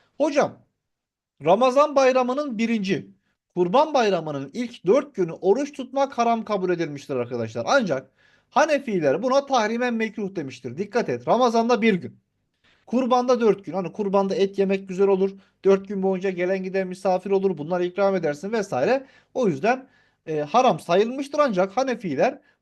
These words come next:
bunu tahrimen mekruh kabul edilmektedir diyecek. Şimdi şu oruca dikkat et. Şevval orucu. Arkadaşlar Ramazan'dan sonra gelen ay Şevval ayıdır ve altı gün oruç tutmak burada müstahap kabul edilmektedir.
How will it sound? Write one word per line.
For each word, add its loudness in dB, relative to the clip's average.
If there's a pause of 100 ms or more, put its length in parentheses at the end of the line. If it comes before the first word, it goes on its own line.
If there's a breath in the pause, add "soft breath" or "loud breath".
bunu -4
tahrimen -2
mekruh 0
kabul -2
edilmektedir -6
diyecek. -10 (960)
Şimdi -2
şu 2
oruca 4
dikkat 0
et. -6
Şevval 0
orucu. -2 (460 soft breath)
Arkadaşlar 0
Ramazan'dan 2
sonra -2
gelen -2
ay -2
Şevval -2
ayıdır 0
ve -2 (380)
altı 0
gün -6
oruç -2
tutmak -6
burada 0
müstahap 0
kabul -2
edilmektedir. -8